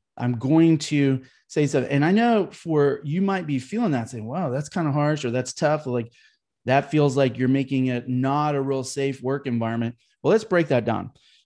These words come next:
Typically, some of the responses to that can be, if the person really is insistent on this, now they haven't told me anything yet, you know, it might go down a path of, "Well, I, I'm gonna leave then. I'm gonna have to leave the organization."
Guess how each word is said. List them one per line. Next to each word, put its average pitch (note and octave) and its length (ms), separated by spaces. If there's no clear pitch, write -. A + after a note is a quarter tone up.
Typically, D3+ 880
some D3+ 240
of C3+ 40
the C3+ 60
responses C#3 760
to C3 60
that A#2 200
can A#2+ 200
be, A#2+ 120
if A2+ 80
the A#2+ 80
person C3+ 340
really D3 240
is B2 80
insistent B2+ 640
on B2 240
this, A#2+ 200
now A#2+ 120
they A#2+ 60
haven't C3+ 220
told D3+ 240
me C3+ 140
anything A#2+ 340
yet, G#2+ 300
you B2 100
know, A#2 140
it A2+ 60
might B2+ 200
go C#3 80
down B2 220
a A2 40
path A#2 380
of, A2+ 200
"Well, A2+ 440
I, G#2+ 240
I'm C#3+ 160
gonna C3+ 220
leave B2+ 320
then. G#2 120
I'm A#2 60
gonna C3+ 80
have D3 140
to C#3+ 60
leave C3 340
the A#2+ 80
organization." A#2 800